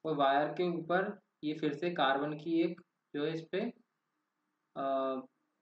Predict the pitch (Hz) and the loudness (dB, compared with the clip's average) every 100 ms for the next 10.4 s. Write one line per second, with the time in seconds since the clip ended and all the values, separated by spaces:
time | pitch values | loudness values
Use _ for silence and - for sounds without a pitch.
0 | _ 165 165 - - 156 - 147 165 175 | _ -2 -2 -4 -8 -8 0 2 4 4
1 | 151 120 120 120 123 127 - 151 156 147 | 2 0 -2 -4 -4 -4 0 0 2 2
2 | 147 143 147 151 147 - 147 175 208 151 | 2 2 -2 -2 -4 -2 0 0 0 2
3 | 135 139 151 156 151 160 156 - 196 196 | 2 2 -4 -6 -6 -4 -4 -4 -8 -4
4 | 156 151 143 123 - _ _ _ _ - | -2 0 -2 -4 -10 _ _ _ _ -2
5 | 190 180 160 - _ _ - 165 175 196 | 0 -2 -8 -14 _ _ -4 -2 2 2
6 | 202 208 208 196 165 156 196 196 185 170 | 2 0 2 0 0 -2 -2 0 0 -2
7 | 156 165 175 170 - 175 165 - 180 190 | -2 -2 -2 -4 -8 0 0 0 -4 -2
8 | 196 190 196 196 _ _ - 165 196 - | -2 -2 -4 -6 _ _ -4 0 0 -2
9 | - - 147 147 175 180 175 175 175 175 | -2 0 0 2 0 0 0 -2 0 0
10 | 175 170 170 | 0 0 -2